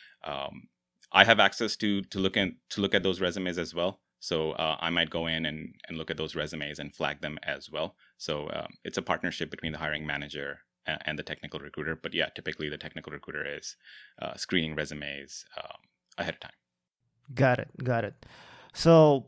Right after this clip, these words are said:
Speaker 2: recruiters do their part. They, um, they, they filtering, uh, some type of resumes, right? And then it goes to your table.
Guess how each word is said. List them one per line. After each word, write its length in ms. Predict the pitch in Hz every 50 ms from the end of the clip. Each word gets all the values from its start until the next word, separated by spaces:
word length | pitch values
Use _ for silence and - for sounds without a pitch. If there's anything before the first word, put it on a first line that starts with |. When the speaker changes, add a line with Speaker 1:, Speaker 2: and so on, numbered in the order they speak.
| _
Speaker 2:
recruiters 580 | - 151 151 - - 175 175 - 156 139 117 120
do 220 | 110 139 139 131
their 260 | 117 110 131 131 131 127
part. 360 | 127 - - 120 113 117 - - - - - _ _ _
They, 480 | - 117 127 123 123 123 123 120 120 120 -
um, 480 | - 127 120 120 120 117 113 110 110 110 - - - - - - - - - _ _ _ _ _ _ _ _ _ _
they, 240 | - 135 139 135 123 123 - _ _
they 300 | 143 139 135 127 123 - _ _ _ _ _ _ _ _ _ _ -
filtering, 800 | - - 151 151 - 143 139 135 131 123 123 127 120 117 185 -
uh, 420 | - 117 117 113 110 107 104 - -
some 800 | - - - 151 135 127 123 120 117 113 113 117 - 175 185 - _
type 200 | - 120 120 120
of 160 | 127 - - -
resumes, 480 | 120 123 123 - 117 107 107 - -
right? 200 | 120 120 120 - -
And 120 | 113 113
then 300 | 117 113 120 120 117 113 - - - - - - - - - - - - _ -
it 140 | 127 120 113
goes 280 | 120 139 131 127 - -
to 120 | - 123
your 200 | 113 123 151 143
table. 560 | - - 147 123 113 107 101 101 - 160 -